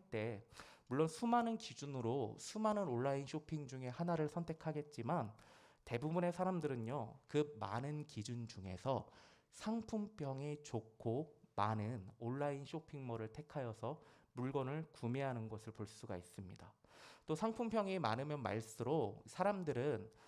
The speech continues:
어, 이 물건이 또 이 옷이 많은 사람들에게 선택받았고 또 검증받았다고 생각하기 때문에 그래서 상품평을 중요하게 여기는 겁니다. 그래서 최종적으로 구매 버튼을 누르고 또 개인적인 경험상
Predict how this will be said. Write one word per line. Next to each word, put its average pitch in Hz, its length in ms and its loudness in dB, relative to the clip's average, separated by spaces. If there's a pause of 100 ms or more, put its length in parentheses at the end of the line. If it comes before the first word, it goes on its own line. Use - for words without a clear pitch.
(140)
어, 107 160 -4
이 147 180 2
물건이 117 680 2
또 156 140 2
이 135 180 -6
옷이 110 600 0
많은 123 280 2
사람들에게 127 580 -4
선택받았고 127 1120 -6 (340)
또 165 140 0
검증받았다고 120 1120 -2
생각하기 165 600 -4 (120)
때문에 135 540 0 (380)
그래서 151 260 6
상품평을 190 640 0
중요하게 120 600 0
여기는 95 380 -6
겁니다. 85 420 -14 (440)
그래서 151 240 6
최종적으로 196 960 2
구매 160 300 4
버튼을 135 600 0
누르고 110 500 -4 (320)
또 185 120 0
개인적인 165 600 2
경험상 123 800 2